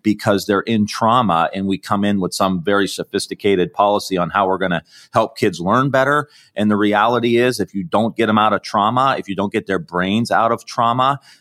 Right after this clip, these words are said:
they're never gonna be able to learn. So that's a competitiveness issue for the country. And what I love about this is, and talking about it literally on your podcast right now, is that these are new ideas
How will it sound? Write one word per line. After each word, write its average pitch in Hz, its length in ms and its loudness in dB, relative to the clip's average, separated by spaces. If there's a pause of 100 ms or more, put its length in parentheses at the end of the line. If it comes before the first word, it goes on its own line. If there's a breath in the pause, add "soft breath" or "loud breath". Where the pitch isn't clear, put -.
they're 123 160 0
never 110 340 2
gonna 113 200 2
be 113 160 2
able 117 200 2
to 117 100 0
learn. 123 380 0
So 110 220 -2
that's 120 260 0
a 110 80 -4
competitiveness 110 840 -4
issue 92 260 -6
for 90 140 -6
the 87 80 -4
country. 147 440 -2
And 92 120 -2
what 92 80 2
I 98 80 4
love 107 340 2 (500 soft breath)
about 110 420 0
this 98 240 -4
is, 95 360 -2 (180)
and 90 160 -8
talking 117 340 0
about 92 220 0
it 82 60 -4
literally 107 340 2
on 90 160 0
your 104 160 0
podcast 101 720 -2
right 85 200 -2
now, 82 380 0 (300 loud breath)
is 107 240 0
that 104 300 0 (200)
these 131 380 2
are 120 180 2
new 117 260 0
ideas 101 720 0